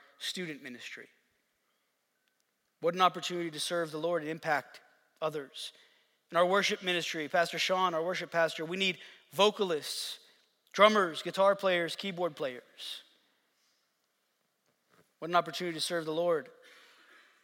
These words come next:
Our children's ministry needs teachers and helpers and nursery workers. If you're interested in serving the children's ministry, you can see our beautiful, talented, amazing, kind, sincere, lovely children's director, Shoshana Rosa.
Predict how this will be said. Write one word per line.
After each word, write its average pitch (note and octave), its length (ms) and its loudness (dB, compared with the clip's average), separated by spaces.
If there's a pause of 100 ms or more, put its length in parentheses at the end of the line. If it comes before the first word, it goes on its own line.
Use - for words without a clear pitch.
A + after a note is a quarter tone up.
(840)
Our E3 60 -6
children's A3 400 4
ministry G3 420 -2
needs F#3+ 240 -4
teachers G#3 460 -2
and F#3+ 100 -4
helpers F#3+ 400 -2
and F#3 100 -6
nursery F#3 360 -6
workers. C#3 680 -12 (1400)
If D3+ 140 -8
you're F#3+ 80 2
interested G3+ 300 0
in F3+ 60 -6
serving G3+ 260 0
the F#3 40 -6
children's G3+ 300 -2
ministry, D#3+ 360 -6
you F3 80 -10
can F3 100 -12
see F#3 180 -4
our E3+ 140 4
beautiful, D#3 560 -4
talented, F#3+ 540 0
amazing, E3 600 -4 (560)
kind, A3 680 10 (380)
sincere, G#3+ 640 4
lovely G3 480 8
children's F#3 480 2
director, E3+ 440 0
Shoshana F3 460 -2
Rosa. D#3+ 420 -2